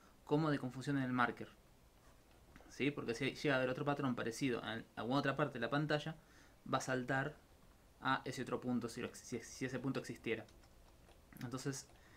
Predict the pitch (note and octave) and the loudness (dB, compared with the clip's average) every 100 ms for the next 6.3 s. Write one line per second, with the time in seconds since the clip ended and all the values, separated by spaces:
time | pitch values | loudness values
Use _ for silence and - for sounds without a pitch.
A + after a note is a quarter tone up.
0 | - - - - C#3+ C3 D3 E3 F3+ E3+ | -20 -20 -20 -2 0 4 4 6 4 4
1 | E3+ D#3 C#3 C3 D3 D3+ D#3+ D3 C#3+ D3 | 2 2 2 2 2 2 2 2 4 6
2 | C#3+ D#3+ E3 D#3 D3 F#3+ - - - - | 8 6 4 2 0 0 -10 -20 -20 -20
3 | - - - - - - C#3+ D3 D3+ C#3 | -20 -20 -20 -20 -20 0 4 4 2 -4
4 | B2+ C#3 C3+ D#3 - - - C3 - B2+ | 0 2 2 0 -4 -8 -4 -4 -2 -2
5 | B2 C#3 C3 B2 C#3 C3+ C3+ C#3 E3 E3 | -2 -2 -4 -2 0 2 0 0 -2 -4
6 | F#3 F3+ D3+ | -6 -4 -6